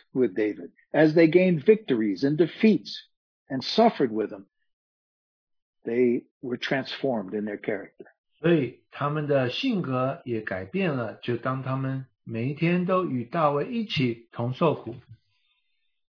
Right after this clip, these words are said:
Speaker 1: All of us know, as we follow Jesus day by day,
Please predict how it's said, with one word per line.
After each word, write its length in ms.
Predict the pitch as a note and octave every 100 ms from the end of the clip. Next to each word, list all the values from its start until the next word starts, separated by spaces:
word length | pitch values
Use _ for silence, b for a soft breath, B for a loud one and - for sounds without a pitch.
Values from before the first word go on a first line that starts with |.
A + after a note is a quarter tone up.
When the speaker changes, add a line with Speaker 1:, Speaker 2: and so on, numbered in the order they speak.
| _ _ _ -
Speaker 1:
All 280 | D3 D#3
of 100 | C#3+
us 220 | B2+ B2+ B2
know, 400 | C3 B2+ C3+ - _
as 200 | - A2+
we 120 | C3
follow 360 | B2 C#3+ C3+ C#3
Jesus 580 | B2+ C3 B2+ B2+ C3+ -
day 160 | B2 B2+
by 200 | B2 B2
day, 300 | A#2+ A#2